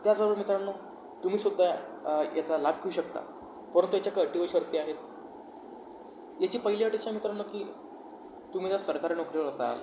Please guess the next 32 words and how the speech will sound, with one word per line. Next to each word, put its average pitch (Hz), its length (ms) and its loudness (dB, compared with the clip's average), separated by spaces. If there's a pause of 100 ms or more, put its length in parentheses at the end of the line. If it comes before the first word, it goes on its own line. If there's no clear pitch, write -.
(840)
ठीक - 160 2
आहे, - 280 -2 (440)
तुमचे 170 200 2
वडील 160 280 6
जर 170 240 8 (420)
गव्हर्नमेंटच्या 147 540 2
जॉबवर 151 340 4
असतील 127 540 -6 (880)
किंवा 180 200 2
तुमचं 165 220 0
उत्पन्न 170 300 0
जर 170 180 6
खूप 175 100 -2
जास्त 147 280 2
असेल, 131 280 -4 (520)
पाच 139 200 6
लाखांपेक्षा 131 420 2
जास्त, 120 300 -2 (1200)
तर 190 160 2
तुम्ही 202 340 0 (300)
या 170 100 8
त्याचा 175 280 4
फायदा 151 300 4
नाही 151 100 4
घेऊ 139 100 0
शकत, - 480 -6
ठीक 135 140 -2
आहे? 117 100 -2 (1500)
तर 175 80 2
मित्रांनो, 180 320 2
सर्वप्रथम, 175 500 2 (240)
अ, 147 140 4